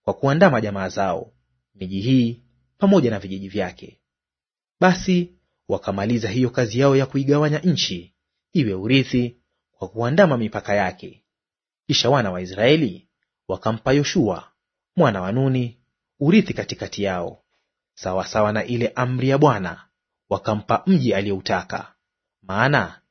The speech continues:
ni Timnath Sera katika nchi ya vilima ya Efraimu.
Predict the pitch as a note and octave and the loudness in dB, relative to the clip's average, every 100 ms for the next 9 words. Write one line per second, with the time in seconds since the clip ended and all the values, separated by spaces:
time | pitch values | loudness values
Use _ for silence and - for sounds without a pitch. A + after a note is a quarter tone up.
0 | _ _ F#2+ F#2+ - C3 C3 C3+ - - | _ _ _ _ -2 -2 0 -2 -2 4
1 | C#3 F#2+ E2+ - _ _ _ _ - - | 4 4 -4 -12 _ _ _ _ -10 -8
2 | - A#2+ - G3 - A#2 G#2 G#2 G#2+ F#2+ | -4 -4 0 0 2 0 0 0 -2 -4
3 | F#2 F#2 - G2 F#2+ F#2 F#2+ | -8 -10 -6 -4 -4 -6 -14